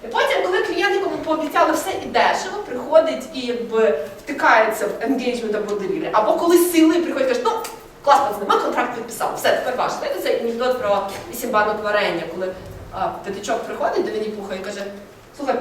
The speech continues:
Вінні-Пух, там привезли дванадцять банок варення по вісім кожного». Каже, «Як по вісім?» «Ну, я не знаю, я собі вісім вже з'їв». Так? Ну, точно так же сили. «Ну, ми контракт підписали, все, чмоки». І тут таке делівері каже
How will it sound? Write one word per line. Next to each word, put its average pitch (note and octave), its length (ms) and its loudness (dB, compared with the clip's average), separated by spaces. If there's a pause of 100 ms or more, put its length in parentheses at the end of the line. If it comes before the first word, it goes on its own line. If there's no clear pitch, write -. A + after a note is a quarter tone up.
(160)
Вінні-Пух, B3+ 280 -4
там D#4+ 220 2
привезли D4 320 2
дванадцять C4+ 480 0
банок A#3+ 320 0
варення - 340 -2
по - 120 -6
вісім - 280 -4
кожного». - 360 -4
Каже, - 160 -6
«Як G3+ 160 -2
по - 80 -6
вісім?» - 180 -10
«Ну, A4+ 80 2
я B4+ 120 8
не A4+ 60 6
знаю, G4 180 0
я G#4 60 -4
собі D4+ 140 -4
вісім C#4+ 300 -4
вже G#3+ 140 -4
з'їв». F3 360 -8
Так? - 160 -10 (480)
Ну, F#4 120 2 (220)
точно F4+ 300 0
так - 180 4
же A4 80 2
сили. - 360 2
«Ну, - 160 6
ми C#5 80 6
контракт B4 400 0
підписали, G#4 380 -2
все, - 100 -2 (480)
чмоки». G#3 260 0 (920)
І A#3 60 -6
тут C4 80 0
таке C#4+ 260 0
делівері - 340 0
каже F#3+ 160 -4